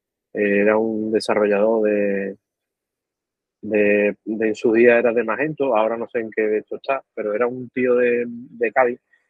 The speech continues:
y me acuerdo que hablando con él decía, "Guillo, yo no sé si esto va a vender", y se nota, "Guillo, escúchame, si estás vendiendo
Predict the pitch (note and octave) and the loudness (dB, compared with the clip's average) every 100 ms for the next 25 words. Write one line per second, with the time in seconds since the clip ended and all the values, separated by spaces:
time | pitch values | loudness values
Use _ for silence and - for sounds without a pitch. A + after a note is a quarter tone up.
0 | _ A#2 A2 G#2 A#2+ C3+ C3+ C3+ C3 C3+ | _ -4 0 2 4 4 4 2 0 2
1 | C#3 A#2+ A#2 G#2 G2 C3 A#2 - - G#2 | 0 -2 -4 -4 -2 -4 -4 -8 -10 -10
2 | C3 E3 B2 - A2 G#2+ G#2 G#2+ G#2 - | -10 -8 -8 -4 -2 0 -2 -2 -4 -4
3 | G2 F2 G2 C3+ A2+ - _ _ _ _ | -14 -8 -2 0 0 -4 _ _ _ _
4 | - _ _ _ _ _ _ - - - | -20 _ _ _ _ _ _ -20 -6 -4
5 | - B2 D3 A#2+ E2+ - - A2+ - D#3+ | 0 2 2 2 -2 -6 -2 -2 2 4
6 | F#3 F3 E3 D3+ C#3+ C#3 C3 B2 A#2+ A#2 | 4 4 4 4 4 4 4 4 4 0
7 | A2+ A2+ | -2 -4